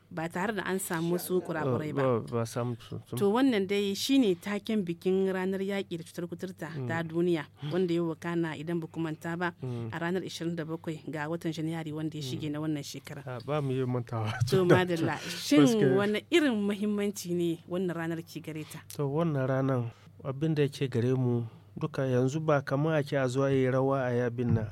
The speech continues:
Speaker 2: A'a. So mu kai a waye ma mutane duk da kuturta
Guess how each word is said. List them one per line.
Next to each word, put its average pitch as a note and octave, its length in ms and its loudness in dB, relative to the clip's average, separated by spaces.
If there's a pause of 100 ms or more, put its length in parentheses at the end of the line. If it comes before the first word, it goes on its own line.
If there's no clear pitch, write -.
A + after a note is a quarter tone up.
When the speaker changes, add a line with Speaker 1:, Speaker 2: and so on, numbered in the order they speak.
Speaker 2:
A'a. B2+ 340 -8 (520)
So - 260 0
mu D#3+ 140 4
kai C3+ 340 0 (300)
a B2+ 100 -2
waye D#3+ 720 8
ma A2 280 4 (600)
mutane C3 480 6
duk C#3+ 200 4 (640)
da C3 80 -4
kuturta C#3 800 -2